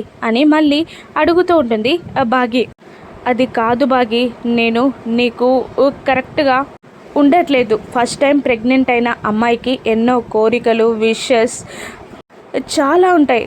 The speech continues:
కానీ నేను ఏది ఒక్కటి కూడా తీర్చలేకపోతున్నాను. అసలు నీకు సెక్యూరిటీ కూడా కరెక్ట్గా ఇవ్వలేకపోతున్నాను. మొన్న జరిగిన ఇన్సిడెంట్ గుర్తొస్తుంటే భయంగా, బాధగా ఉంది" అని అంటుంటాడు అమర్. "చచ్చ, నాకేంటండి, మీ ప్రజెన్స్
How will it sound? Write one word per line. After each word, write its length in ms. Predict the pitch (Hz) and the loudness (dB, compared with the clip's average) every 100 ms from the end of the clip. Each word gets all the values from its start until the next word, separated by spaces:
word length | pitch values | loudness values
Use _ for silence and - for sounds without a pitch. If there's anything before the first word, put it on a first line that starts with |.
| 247 | -4
కానీ 300 | 226 220 226 254 | -2 0 0 0
నేను 280 | 233 220 226 208 | 0 0 0 -2
ఏది 280 | 214 240 247 | 0 0 2
ఒక్కటి 320 | 277 262 233 | 0 0 -2
కూడా 260 | 233 226 220 254 - - | 0 0 0 -2 -8 -10
తీర్చలేకపోతున్నాను. 1040 | 240 254 277 254 247 233 226 220 220 208 202 - | -4 -2 0 0 0 -2 -2 -2 -2 -4 -6 -4
అసలు 340 | 208 233 233 233 - - - - | -4 -2 0 0 -2 -10 -14 -2
నీకు 220 | 311 311 | 0 0
సెక్యూరిటీ 640 | 311 294 277 339 339 320 311 | 0 -2 -2 0 0 0 0
కూడా 300 | 277 254 269 | 0 0 0
కరెక్ట్గా 600 | - 233 - 226 247 262 226 | -2 -6 -4 -2 -2 0 -2
ఇవ్వలేకపోతున్నాను. 960 | 220 269 285 285 247 240 247 226 214 - | 0 2 2 0 0 0 0 -2 -4 -4
మొన్న 300 | 233 247 254 | -2 2 2
జరిగిన 440 | 240 226 254 285 - 226 | 2 0 0 -2 -2 -4
ఇన్సిడెంట్ 560 | 240 - - 254 240 269 - - - - | -4 -4 -2 0 0 -2 -4 -20 -12 -2
గుర్తొస్తుంటే 680 | 262 - 339 - 302 254 277 214 | -2 2 -2 0 0 2 0 0
భయంగా, 480 | 220 220 240 254 254 | 0 2 2 0 0
బాధగా 440 | 214 220 240 285 285 | -2 -2 0 2 2
ఉంది" 300 | 247 226 220 - - | 2 0 -2 -4 -4
అని 240 | 233 233 339 302 | -2 0 -2 0
అంటుంటాడు 540 | 320 330 277 233 254 - | 0 2 0 0 0 -2
అమర్. 320 | 233 220 214 - - - - | -2 -2 -2 -6 -20 -20 -4
"చచ్చ, 260 | 240 226 254 - - | -2 0 -2 -4 -4
నాకేంటండి, 760 | 220 214 269 311 285 247 226 247 - - - - | -2 0 0 0 0 0 -2 -4 -8 -18 -20 -2
మీ 140 | 262 294 | 0 2
ప్రజెన్స్ 520 | 262 254 247 302 277 | 2 0 2 0 -2